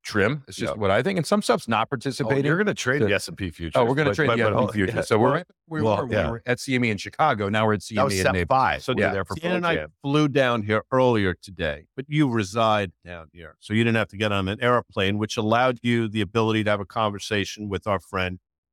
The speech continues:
Speaker 3: Peter Boockvar. And I think, you know,
Speaker 1: Well
Speaker 3: that was probably a conversation that you wanted. I know when I find myself on the ledge, I need, like,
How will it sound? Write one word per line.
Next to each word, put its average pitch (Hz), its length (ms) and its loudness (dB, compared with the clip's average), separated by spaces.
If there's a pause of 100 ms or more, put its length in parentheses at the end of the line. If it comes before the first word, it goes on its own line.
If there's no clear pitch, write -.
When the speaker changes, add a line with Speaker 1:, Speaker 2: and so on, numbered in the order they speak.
(200)
Speaker 3:
Peter 107 200 0
Boockvar. 95 680 0
And 113 160 0
I 113 80 0
think, 143 440 -2 (440)
you 123 60 0
know, 123 40 2
Speaker 1:
Well 131 60 0
Speaker 3:
that 156 100 2
was 165 100 -4
probably 165 440 2
a 120 40 -2
conversation 139 720 -2
that 117 160 -4
you 139 100 4
wanted. 135 460 2
I 143 120 0
know 175 220 4
when 143 360 0
I 139 180 2
find 143 340 0
myself 123 540 0
on 127 240 0
the 110 80 -2
ledge, 120 500 0
I 123 80 2
need, 117 200 -2
like, 104 200 0